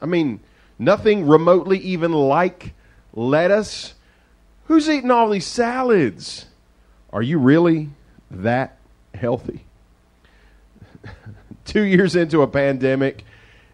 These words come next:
and covid is still rampant. Uh, just this, this week, covid took out Meatloaf. Meatloaf. Some of you don't know who he is. I'm not, I'm not talking about Meatloaf the food. I mean Meatloaf the dude,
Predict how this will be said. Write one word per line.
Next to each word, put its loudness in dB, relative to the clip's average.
and -2
covid 4
is 0
still 0
rampant. -4
Uh, -6
just -2
this, 2
this 0
week, 2
covid 0
took -2
out -2
Meatloaf. -4
Meatloaf. -4
Some -6
of -4
you -4
don't -6
know -8
who -4
he 0
is. -2
I'm -2
not, -4
I'm -4
not 6
talking 4
about 4
Meatloaf 2
the 2
food. 0
I 2
mean 0
Meatloaf 0
the -2
dude, 2